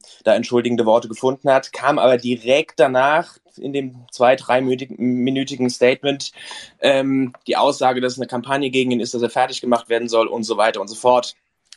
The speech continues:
Und dass dann immer am Ende dann eine Relativierung, äh, kommt und er sich dann am Ende immer noch mal als Opfer, ähm, darstellt, das finde ich eigentlich das große Problem an der Sache. Aber letztlich denke ich, wenn wir uns, ähm,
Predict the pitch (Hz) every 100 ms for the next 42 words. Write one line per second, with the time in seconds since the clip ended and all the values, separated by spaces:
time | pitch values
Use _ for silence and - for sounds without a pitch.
0 | - _ _ - - 135 131 147 147 -
1 | 147 165 151 135 143 135 123 131 127 117
2 | 107 143 202 151 117 110 - - - -
3 | - 123 127 139 131 127 151 160 135 131
4 | 123 139 - 147 180 160 151 156 147 147
5 | _ _ - 127 127 - - - 120 110
6 | 113 123 _ - - 127 123 120 113 _
7 | _ - 113 127 - 127 131 143 - _
8 | _ _ - - - 135 123 113 120 120
9 | 117 - - _ - 120 123 - 117 117
10 | 117 113 120 113 123 123 120 117 123 180
11 | - 147 117 113 110 156 - - _ _
12 | _ _ - 131 135 110 131 123 - -
13 | 123 123 123 123